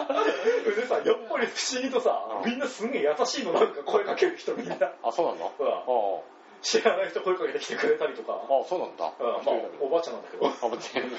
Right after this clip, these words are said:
Speaker 2: ね。いや、
Speaker 1: ね。
Speaker 2: そうね。あ、出会いっていう出会いはなかったわけ？
Speaker 1: あのさ、若い人全然いなかった、なんか。
Speaker 2: あ、そうなんだ。
Speaker 1: うん。
Speaker 2: あー。
Speaker 1: で、同じ年ぐらいの人はいたんだけど、
Speaker 2: うん。
Speaker 1: なんかこう、自分の親をこう連れてきたみたいな感じで。
Speaker 2: あ、なるほどね。
Speaker 1: ね。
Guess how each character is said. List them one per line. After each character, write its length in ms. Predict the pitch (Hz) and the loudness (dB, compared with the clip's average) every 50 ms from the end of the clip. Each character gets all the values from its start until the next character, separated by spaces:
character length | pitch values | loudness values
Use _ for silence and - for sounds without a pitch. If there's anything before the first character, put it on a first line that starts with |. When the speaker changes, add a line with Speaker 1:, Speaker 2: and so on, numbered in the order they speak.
| - 101 | -8 -8
Speaker 2:
ね。 100 | 110 107 | -6 -4
い 20 | |
や、 160 | 107 104 101 | -2 -2 0
Speaker 1:
ね。 160 | 95 92 92 95 | 0 -2 -2 -4
Speaker 2:
そ 60 | - 90 | -4 -4
う 40 | - | -6
ね。 100 | 92 98 - | -6 -4 -4
あ、 120 | 107 120 123 | -4 -2 2
出 100 | 127 175 | 2 2
会 120 | 247 269 277 | 2 2 0
い 20 | |
っ 20 | 269 | -2
て 140 | - - 247 | -4 -4 -4
い 100 | 254 240 | -2 0
う 40 | |
出 80 | 208 220 | 0 0
会 100 | 220 220 | 0 0
い 20 | |
は 160 | 220 214 151 120 | 0 0 -2 0
な 120 | 107 - | 0 -2
か 80 | - - | -2 -4
っ 40 | |
た 80 | - 90 | -4 -6
わ 80 | 76 76 | -10 -10
け？ 140 | - - - - - - - - | -10 -12 -16 -18 -20 -14 -8 -6
Speaker 1:
あ 60 | 190 | -4
の 60 | 202 | -2
さ、 80 | 214 - | -2 -2
若 360 | - - - - - - 294 269 | -2 -2 -2 -4 -4 -4 -4 -4
い 20 | |
人 80 | - - | -4 -4
全 240 | - 180 220 240 | -4 -4 -4 -2
然 140 | 233 247 - | 0 0 0
い 40 | - | 2
な 80 | 226 226 | 0 0
か 60 | 190 | 0
っ 40 | - | -2
た、 80 | - - | -4 -6
な 60 | - | -6
ん 40 | - | -6
か。 180 | - - - - - | -6 -6 -6 -6 -8
Speaker 2:
あ、 60 | - | -6
そ 120 | - 165 | -2 -2
う 60 | 139 104 | -2 -2
な 40 | |
ん 40 | 80 | -2
だ。 140 | 80 85 - | -4 -4 -2
Speaker 1:
う 40 | 113 | -2
ん。 40 | 110 | -2
Speaker 2:
あ 580 | 90 90 - - - 95 180 180 180 - - - | -2 -2 -4 -6 -6 -4 -2 -2 -2 -2 -4 -2
ー。 80 | - 135 | 0 0
Speaker 1:
で、 160 | 151 196 233 | 0 0 0
同 60 | 240 | -2
じ 120 | 247 254 240 | -2 -6 -6
年 500 | - 190 - - 233 226 220 220 220 214 | -4 -4 -2 -2 -2 -2 -2 -2 -2 0
ぐ 100 | 214 233 | 2 2
ら 100 | 208 147 | 2 2
い 40 | - | 0
の 60 | - | -4
人 140 | - - - | -4 -2 -2
は 80 | - | -2
い 60 | - | 0
た 120 | - 180 190 | 2 2 2
ん 40 | 175 | 2
だ 60 | 151 | 0
け 100 | - - - | -2 -2 2
ど、 280 | - 165 - - - 104 | 2 4 4 2 0 -4
Speaker 2:
う 260 | 95 - - - 139 | -8 -10 -12 -4 -2
ん。 40 | 156 | -2
Speaker 1:
な 60 | - | -2
ん 40 | - | 0
か 60 | - | -2
こ 320 | - 110 95 95 92 - - | -2 -2 -2 -2 -2 -4 -6
う、 20 | |
自 160 | - 120 135 147 | -6 -6 -2 0
分 100 | 165 170 | 0 0
の 100 | 170 135 131 | 0 0 2
親 160 | 135 160 165 | 2 4 4
を 40 | - | 2
こ 180 | - - - 113 | 0 0 -4 -2
う 60 | - | -2
連 100 | 143 123 | -2 -2
れ 80 | 113 - | -2 0
て 60 | - | 0
き 20 | - | 0
た 80 | 117 | 0
み 80 | 110 110 | 0 -2
た 80 | 107 | -4
い 40 | 95 | -4
な 60 | - | -4
感 180 | - - 113 110 | -4 -4 -4 -2
じ 100 | 110 110 | 0 2
で。 80 | 117 113 - - - - | 2 2 2 -2 -6 -4
Speaker 2:
あ、 80 | 117 110 | -2 0
な 120 | 107 101 101 | 2 2 0
る 40 | 101 | 0
ほ 120 | 101 98 | -4 -6
ど 60 | 92 90 | -6 -2
ね。 120 | 90 113 | 0 0
Speaker 1:
ね。 80 | - | 0